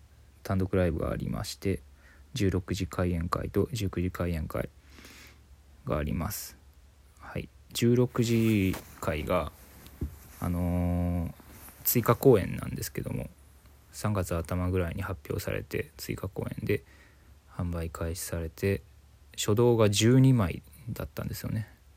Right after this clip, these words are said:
そっからめっちゃ、じゃあ芸人呼ばなな、関係者呼ばななとか思って、かきあ-、いろんな人に声かけたり、募ったりしたんですけど、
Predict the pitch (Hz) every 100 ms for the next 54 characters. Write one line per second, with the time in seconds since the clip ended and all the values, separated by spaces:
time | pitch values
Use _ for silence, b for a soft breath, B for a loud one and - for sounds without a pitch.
0 | B B B B - - - 95 85 85
1 | - 95 113 90 92 87 87 87 87 90
2 | 90 85 82 82 82 85 90 90 87 85
3 | 85 85 82 85 85 85 - - - -
4 | - - - - - - 90 - 85 -
5 | - - - - - 104 87 87 90 -
6 | 85 87 85 85 78 - - - B B
7 | B B B B - - 87 - 82 82
8 | - 87 82 82 - 92 -